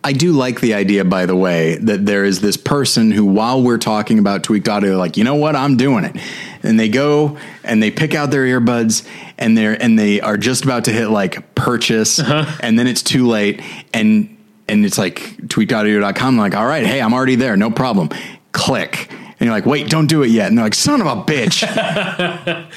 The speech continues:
Speaker 2: Well, then, you know what? They still got it at a low, low price.
Speaker 1: That's true, yes.
Speaker 2: All right, um, let's get into it, shall we?
Speaker 1: Indeed. Sorry, I was taking a drink of water.
Speaker 2: <laughs>
Speaker 1: Um,
Speaker 2: We're not supposed to do that on mic
Speaker 1: I
Speaker 2: anymore.
Speaker 1: know, I
Speaker 2: I don't know.
Speaker 1: know.
Speaker 2: We're supposed to, I guess, just die of <laughs> thirst.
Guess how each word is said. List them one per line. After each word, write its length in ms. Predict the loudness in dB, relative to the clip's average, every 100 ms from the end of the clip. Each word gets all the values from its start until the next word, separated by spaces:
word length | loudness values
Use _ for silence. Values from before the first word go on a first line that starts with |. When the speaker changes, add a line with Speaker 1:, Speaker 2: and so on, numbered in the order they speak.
| -18 -4
Speaker 2:
Well, 80 | -2
then, 120 | 0
you 80 | 0
know 80 | 0
what? 140 | 0
They 100 | -2
still 220 | 0 0
got 160 | 0 0
it 80 | 0
at 60 | 2
a 20 |
low, 120 | 2
low 160 | 2 2
price. 360 | -2 -4 -6
Speaker 1:
That's 220 | -4 -4 -4
true, 240 | -2 0
yes. 400 | 2 0 -2 -6 -8 -20 -20 -20 -20 _
Speaker 2:
All 100 | -2
right, 220 | 0 -2 -4 -4
um, 500 | -2 0 0 -2 -2
let's 160 | -2 0
get 120 | 0
into 160 | 2 0
it, 80 | 0
shall 200 | 0 0
we? 120 | 0 -4 -20 _ _ _ _ _ _ -16 -16 -16 -20 -20 -20 -20 -12 -4
Speaker 1:
Indeed. 260 | 0 2 2
Sorry, 260 | 0 0
I 40 | 0
was 120 | 0
taking 180 | 2 2
a 60 |
drink 180 | 2 2
of 60 | 4
water. 240 | 2 0 -2
Speaker 2:
<laughs> 60 | -2 -2 -2
Speaker 1:
Um, 160 | -2 0
Speaker 2:
We're 100 | 0
not 120 | 0
supposed 200 | -2 0
to 60 | 0
do 140 | 0
that 140 | 0 0
on 80 |
mic 80 | 0
Speaker 1:
I 140 | 0 0
Speaker 2:
anymore. 200 | 0 0 0 0 0
Speaker 1:
know, 60 |
I 40 | 0
Speaker 2:
I 40 |
don't 80 | 0
know. 120 | 0
Speaker 1:
know. 60 | 0
Speaker 2:
We're 80 | 0
supposed 240 | 0 0
to, 120 | 0
I 80 | 0
guess, 180 | 0 0
just 280 | -2 -2 -4
die 240 | -2 0
of 180 | 0 -2
<laughs> 540 | -6 -10 -12 -16 -6
thirst. 1120 | -4 -2 -4 -2 -2 -2 -2 -2 0 -2 -4